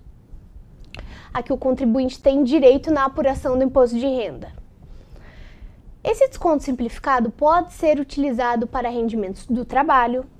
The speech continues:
assalariado ou não assalariado, aluguel, transporte de carga de, de passageiros, entre outros.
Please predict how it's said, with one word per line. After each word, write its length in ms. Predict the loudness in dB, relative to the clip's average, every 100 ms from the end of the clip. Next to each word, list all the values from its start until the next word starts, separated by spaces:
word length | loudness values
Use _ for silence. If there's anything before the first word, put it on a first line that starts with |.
| -14
assalariado 840 | -12 -8 -6 -2 -2 0 -2 -2 -2
ou 300 | 4 4 4
não 240 | 0 -2
assalariado, 840 | -6 -6 -6 -4 -4 -2 -2 -4 -6 -14 -14 -4
aluguel, 640 | 0 2 4 4 2 -4
transporte 640 | -4 -2 -2 0 0 0
de 140 | -6 -6
carga 340 | -4 -4 -4
de, 140 | -6 -6
de 180 | -6 -4
passageiros, 840 | -6 -4 -4 -2 -2 -2 -6 -10 -6
entre 360 | -4 -4 -2
outros. 760 | -4 -4 -8 -20 -20 -20 -20 -20